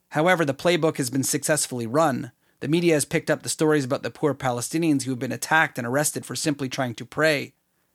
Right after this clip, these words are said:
The left has picked up the cause, with many celebrities and activists putting out completely cherry-picked messages to their millions of followers.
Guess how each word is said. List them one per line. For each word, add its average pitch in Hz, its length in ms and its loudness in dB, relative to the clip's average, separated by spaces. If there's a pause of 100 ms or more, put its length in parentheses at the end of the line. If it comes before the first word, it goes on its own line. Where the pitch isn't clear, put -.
(200)
The 135 80 -4
left 175 260 2
has 151 100 0
picked - 240 0
up 147 120 0
the 127 80 -8
cause, 151 360 4
with 123 160 -4
many 147 180 2
celebrities 139 600 0
and 123 100 0
activists 120 720 -4
putting 160 260 4
out 135 120 0
completely 151 480 -2
cherry-picked 160 640 0
messages 135 540 -2
to 135 80 -6
their 120 140 -2
millions 139 420 2
of 110 100 -10
followers. 135 580 -2